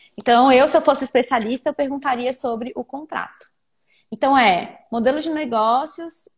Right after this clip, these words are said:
termos do contrato, é, onboarding, como é que é o planejamento de lançamentos? Tipo assim, ah, como é que você faz planejamento de lançamento? E tem um ca-, um calendário anual, tem um, como é que é? Como é que funciona?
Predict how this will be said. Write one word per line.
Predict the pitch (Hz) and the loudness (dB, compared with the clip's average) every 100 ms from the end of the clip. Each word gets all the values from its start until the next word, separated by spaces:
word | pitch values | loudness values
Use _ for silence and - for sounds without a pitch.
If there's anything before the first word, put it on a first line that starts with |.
| - | -8
termos | 254 277 285 | -6 -6 -8
do | 294 | -12
contrato, | 277 262 247 220 208 233 269 294 320 311 311 _ _ _ _ _ _ _ _ _ _ | -12 -12 -8 -6 -6 -6 -8 -10 -10 -10 -12 _ _ _ _ _ _ _ _ _ _
é, | - 220 220 220 208 196 190 - | -6 -4 -2 -4 -6 -8 -12 -10
onboarding, | 240 240 214 226 262 302 254 302 311 311 _ _ _ _ _ _ | -8 -4 0 0 -2 -6 -10 -10 -10 -12 _ _ _ _ _ _
como | 269 247 | -8 -6
é | 269 | -6
que | 320 | -8
é | |
o | |
planejamento | 302 285 277 269 254 262 | -8 -10 -8 -8 -8 -10
de | 233 | -12
lançamentos? | 240 240 233 202 214 254 285 285 269 - | -12 -12 -12 -10 -8 -10 -12 -14 -16 -18
Tipo | - 233 | -18 -10
assim, | - | -4
ah, | 262 | -4
como | 240 | -2
é | 277 | -4
que | 339 | -6
você | 330 | -8
faz | - 269 | -6 -6
planejamento | 269 247 247 233 226 - | -4 -4 -2 -4 -4 -8
de | 214 | -8
lançamento? | 220 220 220 202 185 214 | -8 -6 -6 -4 -6 -6
E | 202 | -8
tem | 185 208 214 | -4 -4 -2
um | |
ca-, | 226 214 214 | -2 -4 -4
um | 208 | -6
calendário | 208 202 190 196 202 | -6 -6 -4 -4 -4
anual, | 196 185 175 185 233 247 240 226 | -8 -8 -6 -2 0 2 0 -2
tem | 220 220 220 | -8 -16 -14
um, | 220 202 196 _ _ _ _ - | -14 -16 -18 _ _ _ _ -8
como | 226 | -6
é | |
que | 240 285 | -2 0
é? | 214 | 0
Como | - 208 | -2 -8
é | 214 | -10
que | - | -10
funciona? | 254 - 202 180 175 | -10 -6 -6 -8 -12